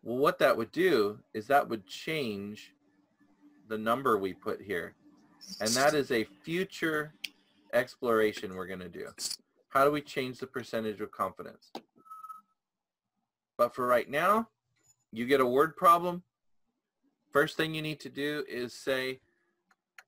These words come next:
"What's my proportion from the sample?" Second thing, I'm probably gonna need to calculate my standard error.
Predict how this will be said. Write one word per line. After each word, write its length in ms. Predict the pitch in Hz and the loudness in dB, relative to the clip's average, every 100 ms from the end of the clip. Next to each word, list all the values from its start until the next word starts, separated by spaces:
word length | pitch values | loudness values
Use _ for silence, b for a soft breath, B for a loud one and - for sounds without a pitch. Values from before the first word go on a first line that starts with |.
| _ - | _ -20
"What's 380 | 113 127 180 - | -6 0 0 0
my 120 | - | -2
proportion 600 | - 147 - 147 143 139 | -2 -8 -2 0 0 -6
from 180 | 127 127 | -10 -12
the 60 | 113 | -10
sample?" 540 | - 95 90 117 - _ _ _ _ _ _ _ _ | -8 -8 -10 -16 -18 _ _ _ _ _ _ _ _
Second 500 | - - 143 180 170 | -20 -2 -2 -2 -6
thing, 400 | 170 165 165 165 - _ _ _ _ _ _ _ _ | -4 -4 -4 -12 -20 _ _ _ _ _ _ _ _
I'm 160 | 107 107 | -10 -8
probably 380 | - 135 139 | 0 0 0
gonna 180 | 143 143 | -4 -4
need 200 | 139 131 | -4 -6
to 60 | 117 | -10
calculate 600 | - 131 127 131 120 120 | -4 -2 -2 -4 -6 -6
my 120 | 104 | -10
standard 480 | 95 - 110 123 143 | -12 -4 -2 -2 0
error. 380 | 110 98 110 | -2 -2 -6